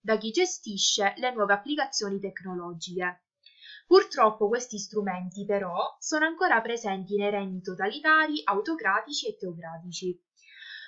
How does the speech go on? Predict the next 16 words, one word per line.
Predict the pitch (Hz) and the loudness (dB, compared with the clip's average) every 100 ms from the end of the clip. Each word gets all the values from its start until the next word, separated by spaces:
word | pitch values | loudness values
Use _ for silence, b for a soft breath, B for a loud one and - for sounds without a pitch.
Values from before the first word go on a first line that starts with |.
| B B | B B
Oggi | - 302 202 190 269 | 6 8 6 2 0
tanti | 311 269 262 214 | 4 4 2 -2
giornalisti | 190 202 214 202 185 180 - - 302 | 0 2 2 2 0 -8 -12 -2 -2
continuano | 302 311 320 320 220 214 | 0 0 4 4 6 2
a | |
subire | 214 - 233 220 196 | 2 -2 -6 -2 0
delle | 190 202 202 | 2 2 2
minacce | 202 202 180 170 - 226 | 0 -2 -2 -4 -4 -2
per | 233 240 | -2 -2
il | |
loro | 294 330 202 | 0 2 2
impegno | 208 208 190 190 | -2 -4 -4 -4
a | 196 | -6
testimoniare | - 220 240 269 330 320 208 | -6 -10 -10 -6 -2 0 0
la | 190 | 0
verità. | 180 175 175 160 165 | -2 -6 -6 -8 -8